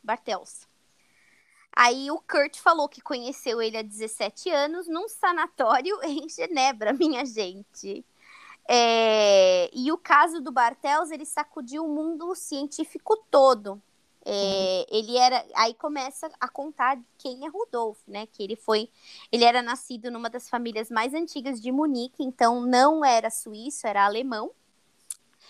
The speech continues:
Speaker 1: E desde cedo ele tinha uma incrível inclinação para entomologia, pessoal.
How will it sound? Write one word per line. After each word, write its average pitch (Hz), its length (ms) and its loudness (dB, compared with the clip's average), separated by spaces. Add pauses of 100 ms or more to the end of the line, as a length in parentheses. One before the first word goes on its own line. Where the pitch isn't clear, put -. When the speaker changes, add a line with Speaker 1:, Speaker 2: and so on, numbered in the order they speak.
(580)
Speaker 1:
E 277 100 -2
desde 320 420 -2
cedo 320 440 2
ele 294 160 -4
tinha 294 240 -4
uma 302 100 2
incrível 330 540 0
inclinação 339 760 0
para 302 400 6
entomologia, 339 1200 -4
pessoal. 226 680 2